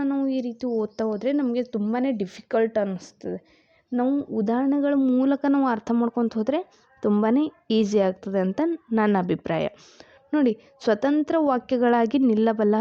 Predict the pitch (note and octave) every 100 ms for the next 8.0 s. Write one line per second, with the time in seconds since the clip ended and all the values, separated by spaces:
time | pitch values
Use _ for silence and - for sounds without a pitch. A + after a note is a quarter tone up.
0 | D4+ C#4+ G3+ G3 B3+ C#4+ C4 D#4 C4 G#3+
1 | - - D4 A3 - A#3 G#3 G3+ G#3+ F#3+
2 | F3+ - G3 G3 G3 B3 E4 A#3 G3+ A3
3 | A3+ G#3 G#3 - G3+ G3 F#3+ - - A3
4 | A3+ G3 - F3+ F#3 B3+ - - - _
5 | _ _ _ _ _ _ _ _ _ _
6 | A#3 A#3+ B3 C4+ D4 C#4 D#4 - _ -
7 | - _ - - - A#3 A#3+ G3 G3 A#3+